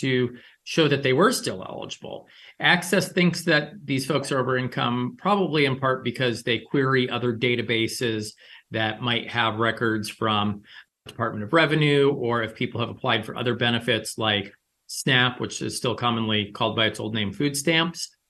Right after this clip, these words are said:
Access is able to get that information. And so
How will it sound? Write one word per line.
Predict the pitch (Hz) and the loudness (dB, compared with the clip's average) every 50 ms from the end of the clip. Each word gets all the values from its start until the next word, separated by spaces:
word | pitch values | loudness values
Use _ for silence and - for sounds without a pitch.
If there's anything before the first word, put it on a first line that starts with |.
| _ _ _ | _ _ _
Access | - - 135 147 147 156 - 165 139 147 | -2 2 2 2 2 2 0 0 0 0
is | 143 131 | 0 0
able | 139 139 131 127 120 | 0 2 2 0 -4
to | - - | -4 -6
get | 135 120 135 127 127 - | -4 0 0 0 0 0
that | - 135 139 135 | 0 0 2 2
information. | 135 131 123 - 127 123 120 120 117 - - 131 120 120 | 2 0 0 -2 -2 0 0 -2 -2 -2 -2 -4 -4 -2
And | 117 120 117 | -4 -4 -4
so | - - 147 139 135 139 139 | -2 0 2 2 2 2 0